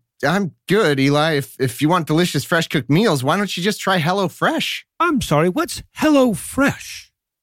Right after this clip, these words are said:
Speaker 1: It's America's number one meal kit. HelloFresh cuts out stressful meal planning and grocery store trips so you can enjoy cooking and get dinner on the table in about thirty minutes or less.
Speaker 2: Thirty minutes or less? Why,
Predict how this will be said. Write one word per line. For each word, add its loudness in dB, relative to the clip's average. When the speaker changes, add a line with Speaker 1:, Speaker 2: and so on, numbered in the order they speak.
Speaker 1:
It's -2
America's 2
number 2
one 2
meal 0
kit. -2
HelloFresh -2
cuts -2
out 0
stressful -4
meal 2
planning -2
and -2
grocery 0
store 0
trips -4
so 0
you 0
can -2
enjoy 0
cooking -4
and -2
get -4
dinner 0
on 0
the 0
table 0
in 0
about -2
thirty 0
minutes -2
or -2
less. -2
Speaker 2:
Thirty 2
minutes 0
or 2
less? 2
Why, 4